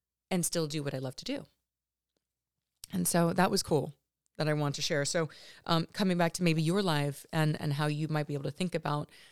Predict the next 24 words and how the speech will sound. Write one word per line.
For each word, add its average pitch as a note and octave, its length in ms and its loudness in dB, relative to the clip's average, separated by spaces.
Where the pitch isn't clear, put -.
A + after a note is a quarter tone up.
um, D3 500 -2
why D3 260 2
are D#3 60 2
you D#3+ 140 2
doing D3 240 2
what D#3+ 120 0
you're D3 80 0
doing? C#3+ 340 0
Especially - 320 0
if - 40 -12
you're C3+ 60 -2
starting C#3 260 0
a C3 40 -2
business D3+ 540 -2
or, C3 560 -2
um, B2 800 -4
whatever A3+ 340 6
it G#3+ 60 6
is A#3 220 6
for C#3+ 120 -2
you, B2+ 240 0
you C#3 140 4
know, D3 180 4
like, C#3+ 200 0